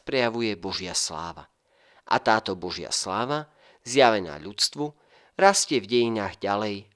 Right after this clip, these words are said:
a ďalej. Zjavuje sa ďalej a ďalej tým, ktorí sa vydávajú na Máriinu cestu. Cestu viery.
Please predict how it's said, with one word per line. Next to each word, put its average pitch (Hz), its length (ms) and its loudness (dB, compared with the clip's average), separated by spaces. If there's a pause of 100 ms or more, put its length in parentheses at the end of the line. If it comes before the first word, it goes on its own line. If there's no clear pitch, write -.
(120)
a - 80 -10
ďalej. 160 420 -14 (560)
Zjavuje 101 480 -2
sa 101 220 -2
ďalej 113 420 -2 (320)
a 117 80 -2
ďalej 143 340 4 (120)
tým, 104 240 -4 (480)
ktorí 220 240 2
sa 120 240 2
vydávajú 113 560 2
na 95 100 -6
Máriinu 95 600 -6
cestu. - 400 -4 (560)
Cestu 117 420 0
viery. 90 460 -14